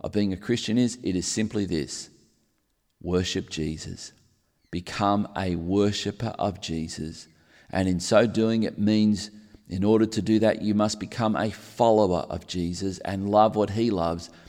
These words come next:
And can I tell you, he loves the church. As flawed, <laughs> as difficult as it can be, as frustrating as it can be, he loves the church. He loves the people that you struggle with.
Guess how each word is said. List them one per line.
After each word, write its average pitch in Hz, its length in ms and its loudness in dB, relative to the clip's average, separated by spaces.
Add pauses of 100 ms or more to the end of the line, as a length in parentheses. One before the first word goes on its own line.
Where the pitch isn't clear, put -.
(160)
And 95 120 -6
can 90 120 -4
I 85 60 -2
tell 104 260 0
you, 107 280 2 (320)
he 113 320 0
loves 82 400 -4
the 87 100 -6
church. - 640 -8 (800)
As 92 260 -2
flawed, 120 760 2 (240)
<laughs> - 200 -14
as - 300 -4 (360)
difficult 117 520 4
as 113 140 2
it - 100 -6
can 110 200 2
be, 113 540 4 (180)
as 101 220 2
frustrating 117 800 4
as 120 120 2
it 113 80 0
can 113 200 2
be, 117 340 4 (220)
he 135 200 4
loves 104 840 6
the 95 120 -2
church. 98 600 2 (280)
He 127 200 4
loves 110 540 6 (260)
the 107 100 0
people 120 380 2
that 92 80 2
you 113 140 2
struggle 110 400 4
with. 95 340 -2